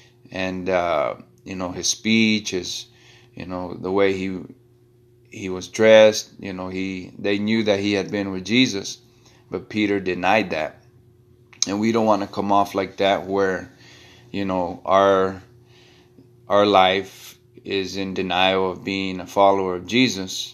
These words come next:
you know, even in the, what we do, how we dress, how we conduct our lives. And, uh, we, we don't wanna be like that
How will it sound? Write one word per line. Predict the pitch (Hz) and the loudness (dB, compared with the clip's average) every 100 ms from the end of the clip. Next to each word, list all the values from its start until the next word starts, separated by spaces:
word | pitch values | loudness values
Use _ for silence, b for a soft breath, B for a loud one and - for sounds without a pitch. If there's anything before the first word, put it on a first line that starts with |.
| - | -14
you | 98 | -10
know, | 95 92 92 | -6 -6 -6
even | 95 95 95 92 - b b b b | -6 -6 -8 -10 -16 b b b b
in | 92 95 | -8 -4
the, | 95 | -4
what | - - 104 110 92 | -6 -4 2 4 4
we | 98 | -2
do, | 92 104 107 107 101 | -2 0 2 2 0
how | 95 101 | 4 4
we | 101 95 | 2 -4
dress, | 98 101 98 98 - - - b b b b | -2 2 2 0 -8 -12 -18 b b b b
how | - 95 98 | -2 2 2
we | 95 95 92 - | 2 -4 -6 -8
conduct | - 95 98 95 98 | -8 -2 0 0 0
our | 95 | 2
lives. | 92 92 92 95 90 - - _ _ _ b b b b b - | 4 4 2 -2 -10 -12 -14 _ _ _ b b b b b -8
And, | 90 90 87 | -6 -4 -2
uh, | 85 80 90 | 0 0 -2
we, | 104 101 98 | 0 0 0
we | 101 | -2
don't | 101 101 | 0 0
wanna | 95 92 | -2 -2
be | 95 98 | -2 2
like | 95 90 | 2 2
that | 95 90 82 - | 0 0 -2 -10